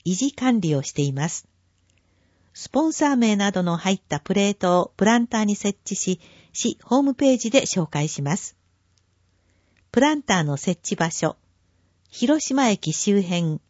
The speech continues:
駅前大橋、稲荷町、八丁堀、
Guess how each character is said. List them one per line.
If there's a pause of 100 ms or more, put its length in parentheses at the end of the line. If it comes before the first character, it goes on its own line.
(540)
駅
前
大
橋、 (960)
稲
荷
町、 (600)
八 (120)
丁
堀、